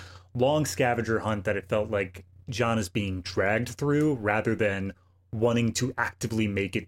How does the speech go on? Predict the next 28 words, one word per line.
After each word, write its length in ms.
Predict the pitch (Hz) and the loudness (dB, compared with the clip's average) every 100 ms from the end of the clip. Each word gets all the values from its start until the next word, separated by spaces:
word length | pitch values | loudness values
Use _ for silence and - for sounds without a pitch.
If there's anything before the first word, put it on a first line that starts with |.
| - | -4
from 380 | 110 98 95 90 _ _ _ - | -4 -2 -6 -10 _ _ _ -2
A 140 | 117 | -2
to 60 | 107 | 0
B 100 | 104 | -2
to 80 | 101 | -2
C 200 | 113 95 - | -4 -6 -6
to, 140 | 180 | 0
in 120 | 143 | 2
order 160 | 143 135 | 2 0
to 140 | - | -2
complete 380 | 127 117 131 110 - - _ - | -2 -2 -2 -2 -8 -20 _ -2
a 80 | 147 | 2
larger 480 | 117 107 98 104 | 4 2 0 -4
goal. 340 | 92 95 - - | -2 -6 -6 -6
Yes, 400 | 123 170 - - - | 0 0 0 -4 -2
there 160 | 135 - | -2 0
is 180 | 233 214 | 0 2
a 60 | |
larger 300 | 175 147 139 | 2 2 0
goal 160 | 131 127 | 2 2
he's 160 | 120 - | 0 0
going 260 | 113 107 | 0 2
after, 480 | 107 104 - 98 95 _ _ _ _ | 0 -2 -2 -4 -4 _ _ _ _
but 140 | 113 | 0
it 140 | 113 - | 0 0
feels 320 | 131 123 110 | 0 0 0
like 160 | 113 - | -2 -2
it 220 | 117 | -6